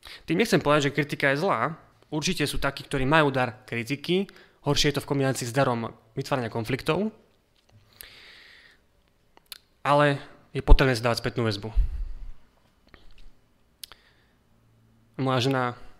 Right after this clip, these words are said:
mi to vždycky pripomína, že potrebuje spätnú väzbu. Či už, či, či už sa to týka varenia, alebo čo si obliekla, že či to môže byť do zboru. Ale tá spätná väzba musí prejsť cez filter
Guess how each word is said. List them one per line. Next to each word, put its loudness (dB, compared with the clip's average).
mi -8
to -6
vždycky -6
pripomína, -2
že -10
potrebuje -8
spätnú -14
väzbu. -16
Či -10
už, -4
či, -4
či -10
už -2
sa -6
to -8
týka -8
varenia, 2
alebo -14
čo -2
si -4
obliekla, -2
že -16
či -12
to -10
môže -4
byť -10
do -6
zboru. -4
Ale 6
tá 6
spätná 2
väzba 2
musí -2
prejsť -4
cez -8
filter 0